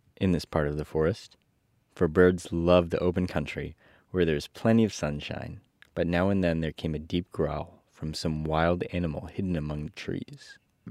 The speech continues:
Production value isn't going up.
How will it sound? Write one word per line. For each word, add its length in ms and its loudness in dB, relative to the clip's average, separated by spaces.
Production 480 -6
value 300 -8
isn't 260 -10
going 300 -4
up. 240 -6